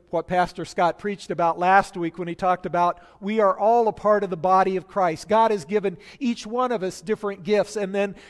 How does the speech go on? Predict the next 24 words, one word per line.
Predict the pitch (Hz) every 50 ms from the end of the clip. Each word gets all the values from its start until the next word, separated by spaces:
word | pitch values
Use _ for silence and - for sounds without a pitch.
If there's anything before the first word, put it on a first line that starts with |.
| - -
the | 196 190
epistle | 185 - 233 254 247 - 233 220
goes | 180 190 208 196 190 214
on | 208 208 208 208 196
today, | - - 190 170 208 220 226 214 202 208 202 - - - -
and | 202 185 185
Saint | - - 208 196 202 202
Paul | - - 208 196 190
says, | - - 214 196 175 -
"Let | 190 240 262 254
me | 247 247 247
show | - - - 208 196 190
you | 190 185 185
the | 165 185 175
most | 170 180 180 190 185 185 - - - _ _ _ _ _ -
excellent | 214 208 - - - - 214 208 208 202 208
way." | 180 185 160 143 123 104 - _ _ _ _ _ _ _ _ _ _ _ _ _ _ _ _ _ _ _ _ _ _ _ _ _ _ _
And | 175 170
he | 170
begins | 139 180 170 139 190 185 190 185 -
this | 208 190 -
chapter | - - 185 156 139 - - 151 160 165
on | 175 165
love. | 147 139 139 127 107 -